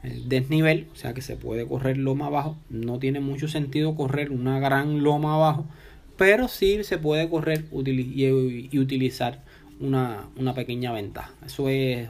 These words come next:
un truco que no debía hacerse, pero se hace. Es válido también porque las carreras, lo cierto es que las carreras largas tienen desnivel y esa también. Puedes usar la de diez kilómetros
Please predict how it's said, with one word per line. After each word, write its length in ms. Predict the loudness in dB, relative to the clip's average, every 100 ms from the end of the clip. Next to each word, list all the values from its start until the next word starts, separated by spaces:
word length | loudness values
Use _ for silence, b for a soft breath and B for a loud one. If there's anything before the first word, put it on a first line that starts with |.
| -4
un 220 | 0 0
truco 280 | 0 -4 -8 -20 -18 B B B B B B B B B B -2
que 100 | 0
no 100 | 2
debía 240 | 2 2
hacerse, 340 | 2 2 0 -2
pero 260 | -4 -4
se 140 | -6 -8
hace. 260 | -8 -12 -8
Es 140 | -4
válido 400 | 2 2 2 -2
también 320 | -2 2 0 2
porque 260 | -2 2
las 140 | 0 2
carreras, 400 | 0 2 2 0
lo 120 | -2
cierto 280 | -2 -4 -6
es 60 |
que 100 | -6
las 100 | -6
carreras 340 | -4 -4 -4 -2
largas 320 | -2 -2 -4
tienen 240 | -4 -4
desnivel 480 | -4 -4 -2 -2 -4 -12
y 160 | -8 -8
esa 200 | -8 -10
también. 340 | -8 -6 -6 -8 B B B B B B -20 -8
Puedes 220 | -4 -2 -2
usar 380 | -2 -2 -4 -4 -16 -10
la 220 | -8 -6
de 140 | -6
diez 200 | -4 -4
kilómetros 520 | -4 -2 -2 -2 -8